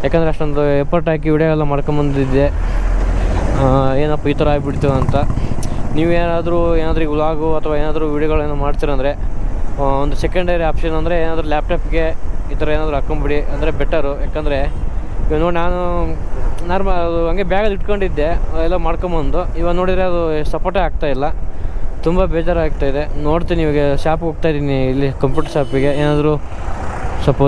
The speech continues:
ರಿಕವರಿ ಏನಾದರೂ ಮಾಡಿಕೊಡ್ತಾರಾ ಅಂತ. ನಿಮ್ಗೆ ಯಾರಾದರೂ, ಆ, ರಿಕವರಿ ಮಾಡಿಕೊಡ್ತಾರ ಯಾರು ಗೊತ್ತಿದ್ರೆ ಸ್ವಲ್ಪ, ಆ, ಕಾಮೆಂಟಲ್ಲಿ ಹಾಕಿಲ್ಲ ಅಂದ್ರೆ ಅವ್ರು ಏನಾದ್ರು ಗೊತ್ತಿದ್ದವ್ರು ಸ-, ಲಿಂಕ್ ಏನಾದ್ರು ಇದ್ರೆ ಸೆಂಡ್ ಮಾಡಿ, ಸ್ವಲ್ಪ ಹೆಲ್ಪ್ ಆಗುತ್ತೆ. ಇಲ್ಲಾಂದ್ರೆ ಕಾಮೆಂಟಲ್ಲಿ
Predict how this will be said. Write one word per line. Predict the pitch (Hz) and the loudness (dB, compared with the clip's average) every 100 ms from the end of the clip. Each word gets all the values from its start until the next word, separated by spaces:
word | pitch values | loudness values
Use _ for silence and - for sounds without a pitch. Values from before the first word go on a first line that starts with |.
| 143 | 2
ರಿಕವರಿ | - 156 | 0 0
ಏನಾದರೂ | 151 151 | 0 -2
ಮಾಡಿಕೊಡ್ತಾರಾ | 143 143 143 139 151 143 | 0 0 -2 -2 0 0
ಅಂತ. | 139 135 143 147 - - - - - - | 0 -2 -2 -4 -6 -8 -8 -8 -4 2
ನಿಮ್ಗೆ | 170 180 | 2 4
ಯಾರಾದರೂ, | 180 180 180 175 175 170 151 - - - - - - - - 160 | 2 0 -2 0 0 0 -2 -6 -8 -6 -6 -6 -6 -6 -4 2
ಆ, | 147 147 | 2 2
ರಿಕವರಿ | 147 160 170 | 0 0 0
ಮಾಡಿಕೊಡ್ತಾರ | 165 160 151 151 147 165 160 156 151 | 0 -2 -2 -4 -2 0 0 0 0
ಯಾರು | 160 | 0
ಗೊತ್ತಿದ್ರೆ | 151 147 160 151 160 - - - | 0 0 0 0 -2 -4 -8 -4
ಸ್ವಲ್ಪ, | 135 - | -2 0
ಆ, | 135 135 135 135 131 120 - - - - | 0 2 0 0 -2 -4 -6 -4 -4 0
ಕಾಮೆಂಟಲ್ಲಿ | 147 151 165 170 160 151 147 143 143 | 2 2 2 0 0 2 2 2 2
ಹಾಕಿಲ್ಲ | 139 143 151 | 0 0 0
ಅಂದ್ರೆ | 156 151 | 0 0
ಅವ್ರು | 147 143 | 0 0
ಏನಾದ್ರು | 147 143 | 0 -2
ಗೊತ್ತಿದ್ದವ್ರು | 135 139 160 151 147 147 135 | -2 -2 0 0 0 0 -2
ಸ-, | - 135 127 127 | 0 0 2 2
ಲಿಂಕ್ | 139 143 | 0 2
ಏನಾದ್ರು | 156 151 147 | 0 2 0
ಇದ್ರೆ | 139 | -2
ಸೆಂಡ್ | 135 147 147 | 0 0 2
ಮಾಡಿ, | 139 131 147 - - - - - - - | 0 0 -2 -4 -4 -4 -2 -2 -2 0
ಸ್ವಲ್ಪ | 135 131 | 2 2
ಹೆಲ್ಪ್ | 131 147 147 | 2 2 0
ಆಗುತ್ತೆ. | 147 143 - | -2 -2 -2
ಇಲ್ಲಾಂದ್ರೆ | 139 - 135 - - - - - - - - 151 156 | -2 -4 -4 -4 -2 -2 0 -2 -2 0 0 0 0
ಕಾಮೆಂಟಲ್ಲಿ | 151 160 156 156 147 143 | 0 -2 -2 0 0 0